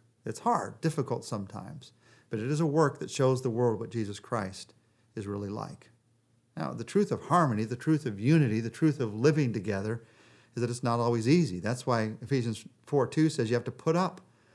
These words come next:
with one another. I have to put up with the irritation of the fact that people aren't like me or that people are selfish like, uh, I'm selfish. I have to put up with the fact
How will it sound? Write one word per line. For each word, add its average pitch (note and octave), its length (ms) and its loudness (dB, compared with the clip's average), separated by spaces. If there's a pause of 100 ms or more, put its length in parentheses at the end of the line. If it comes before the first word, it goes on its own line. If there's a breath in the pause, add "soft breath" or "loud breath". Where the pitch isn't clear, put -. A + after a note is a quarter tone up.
(160 soft breath)
with G2 120 -6
one G#2+ 180 -2
another. F#2 320 -8
I F3 60 0
have A#3+ 140 2
to G3+ 80 2
put G#3 200 6
up A3 140 6
with G3+ 100 2
the G#3 140 6
irritation G#3+ 580 6
of A#2 80 0
the A#2+ 80 -2
fact C#3+ 260 0
that C3+ 120 -8
people D#3 240 0
aren't D3+ 220 2
like D#3 240 -2
me E3 280 2
or G#2+ 180 0 (340 loud breath)
that - 120 2
people F3 240 4
are D#3 80 6
selfish F3 480 2
like, B2+ 320 0
uh, C#3+ 260 -2
I'm D#3+ 200 2
selfish. G#2+ 440 2
I - 100 2
have G3+ 120 4
to G#3+ 80 4
put A3 200 6
up B3 180 4
with F#3+ 100 2
the C3+ 80 -2
fact A#2+ 400 2